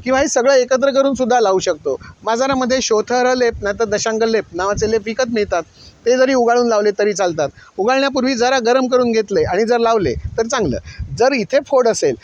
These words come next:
तर त्याच्या चारी बाजूने त्याचा लेप लावायचा. जिथे ओलेपणा राहतो तो वाळायला वेळ द्यायचा, साधारणपणे एक तासात भरात तो सगळा लेप वाळतो आणि तो खालनं आवळत जातो आणि जेवढा लेप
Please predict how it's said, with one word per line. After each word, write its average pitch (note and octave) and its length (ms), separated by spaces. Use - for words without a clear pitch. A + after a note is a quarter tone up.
तर G#3+ 40
त्याच्या B3+ 320
चारी F#3+ 360
बाजूने B3+ 480
त्याचा G3+ 460
लेप A#3+ 240
लावायचा. F3+ 460
जिथे G#3+ 200
ओलेपणा C4+ 520
राहतो A3+ 340
तो A3+ 240
वाळायला A#3 400
वेळ A#3 440
द्यायचा, F#3+ 360
साधारणपणे A#3 580
एक C4 80
तासात B3 380
भरात A3 240
तो A3+ 220
सगळा A3 240
लेप A3 260
वाळतो G#3 400
आणि A3 100
तो B3 220
खालनं G#3+ 340
आवळत A#3+ 380
जातो C#3+ 340
आणि A3 100
जेवढा F#3 580
लेप C#4 180